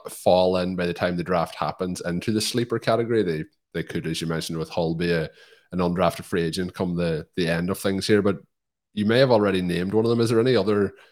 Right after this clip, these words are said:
guys you think that we should be keeping an eye on who are, you know, that sleeper category on the borderline of a day three pick into a U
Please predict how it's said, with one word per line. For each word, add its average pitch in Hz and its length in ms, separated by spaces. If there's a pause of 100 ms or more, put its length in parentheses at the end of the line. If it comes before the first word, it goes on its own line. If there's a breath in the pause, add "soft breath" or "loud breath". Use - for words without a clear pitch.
(120)
guys 95 260
you 92 80
think 95 220
that 101 120
we 90 260
should 92 140
be 90 80
keeping 90 240
an 87 100
eye 85 200
on 85 340 (460)
who 92 100
are, 80 200 (480)
you 92 60
know, 78 100
that 73 180
sleeper 82 340
category 85 480
on 90 280
the 90 80
borderline 85 680
of - 260 (200)
a - 60
day 85 180
three 85 240
pick - 280
into 82 520 (140)
a 87 60
U 82 380